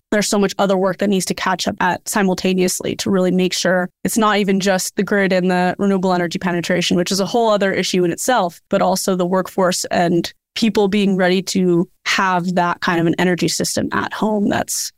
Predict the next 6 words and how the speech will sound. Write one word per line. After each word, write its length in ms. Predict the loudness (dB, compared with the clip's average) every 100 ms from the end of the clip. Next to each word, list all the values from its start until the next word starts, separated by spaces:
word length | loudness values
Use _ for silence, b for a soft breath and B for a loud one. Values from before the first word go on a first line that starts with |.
| -2
really 480 | 2 4 4 2 0
creating 460 | -2 0 2 2 2
a 80 |
regenerated 880 | 0 2 2 2 0 2 0 0 -2 -2
workforce 840 | 0 0 -2 -2 -2 -2 -4 -6 -6
and 340 | -6 -4 -4